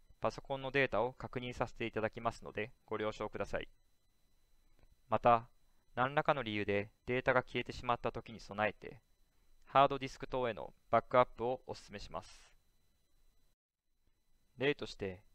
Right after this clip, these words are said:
犬猫の繁殖を行う販売業者が調整する必要がある台帳は、個体ごとの管理台帳、繁殖実施状況記録台帳、診断書、出生証明書、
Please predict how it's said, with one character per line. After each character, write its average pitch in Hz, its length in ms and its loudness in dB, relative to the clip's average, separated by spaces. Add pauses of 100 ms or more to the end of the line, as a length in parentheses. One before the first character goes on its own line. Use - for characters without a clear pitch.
(180)
犬 123 180 -12
猫 143 200 -6
の 139 100 -2
繁 131 180 -2
殖 123 260 -4
を 117 80 -2
行 - 120 -12
う 104 340 -2 (680)
販 127 180 4
売 131 200 4
業 127 140 -2
者 113 120 -10
が 101 100 -8
調 110 200 -6
整 107 200 0
す - 140 -14
る 107 80 -12
必 - 180 -14
要 107 100 -6
が 101 80 2
あ 98 40 2
る 98 60 -6
台 92 180 -6
帳 - 200 -12
は、 - 180 -14 (1600)
個 120 100 -12
体 139 200 6
ご 139 100 -2
と 120 120 -6
の 104 100 -6
管 104 200 0
理 101 80 0
台 101 160 4
帳、 - 240 -14 (1120)
繁 127 200 2
殖 139 300 -6
実 135 80 -6
施 127 200 -10
状 123 280 -4
況 - 160 -12
記 - 100 -14
録 107 180 -8
台 98 180 -2
帳、 - 280 -18 (1160)
診 113 280 -10
断 110 180 6
書、 101 300 -6 (880)
出 - 160 -12
生 127 280 -2
証 117 240 -4
明 110 140 -2
書、 104 300 -6